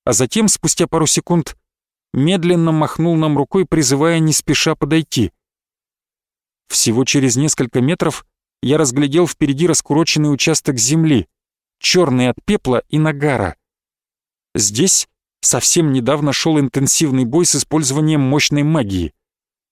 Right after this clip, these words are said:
В домах поблизости виднелись дыры больших размеров,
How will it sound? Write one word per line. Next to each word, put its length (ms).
В 120
домах 340
поблизости 600
виднелись 480
дыры 240
больших 420
размеров, 600